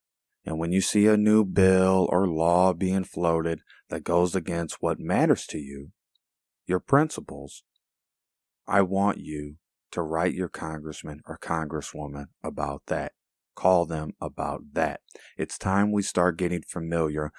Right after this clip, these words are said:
with whoever our elected officials are. It's time they see what real organization and real people look like outside of their donors. Save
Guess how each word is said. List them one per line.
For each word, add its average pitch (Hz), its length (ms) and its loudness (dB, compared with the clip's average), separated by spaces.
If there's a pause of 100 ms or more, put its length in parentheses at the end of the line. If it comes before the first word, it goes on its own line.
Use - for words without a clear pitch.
(140)
with 87 180 -2
whoever 98 460 2
our 85 140 2
elected 78 460 -2
officials 76 480 -4
are. 71 260 -4 (320)
It's - 160 -6
time 120 380 2
they 107 140 2
see 90 420 -2 (200)
what - 160 -2
real 98 380 4
organization 95 840 2 (180)
and 80 240 -6
real 101 240 6
people 87 500 2 (140)
look 101 340 2
like 82 320 -2
outside 104 540 2
of 101 140 -2
their 90 120 0
donors. 80 680 -4 (1900)
Save 95 340 -2